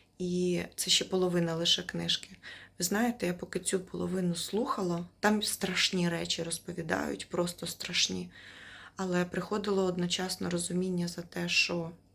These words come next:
що у мене все набагато краще. У мене життя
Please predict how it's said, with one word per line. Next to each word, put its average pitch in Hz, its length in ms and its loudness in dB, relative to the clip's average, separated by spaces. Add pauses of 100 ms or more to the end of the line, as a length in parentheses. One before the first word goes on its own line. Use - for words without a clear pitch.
(880)
що 190 520 4 (300)
у 180 80 2
мене 185 340 4
все 175 320 0
набагато 175 580 0
краще. 175 600 -2 (1300)
У 175 60 2
мене 180 240 6
життя 175 420 0